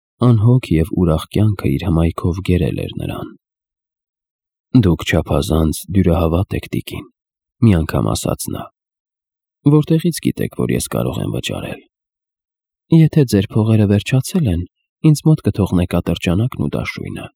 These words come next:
«Այդ դեպքում ես էլ պետք է մնամ»։ «Մնացեք», կամաց ասաց կինը։ Ասենք,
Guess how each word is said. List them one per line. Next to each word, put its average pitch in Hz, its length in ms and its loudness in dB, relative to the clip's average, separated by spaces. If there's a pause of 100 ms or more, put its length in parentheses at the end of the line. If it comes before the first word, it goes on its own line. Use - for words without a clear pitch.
(1120)
«Այդ 90 220 4
դեպքում 82 400 0
ես 78 220 0
էլ - 180 -6
պետք - 240 -6
է - 80 -6
մնամ»։ - 360 -8 (1040)
«Մնացեք», - 600 2 (540)
կամաց 85 420 2
ասաց - 380 -4
կինը։ - 300 -10 (640)
Ասենք, 160 480 4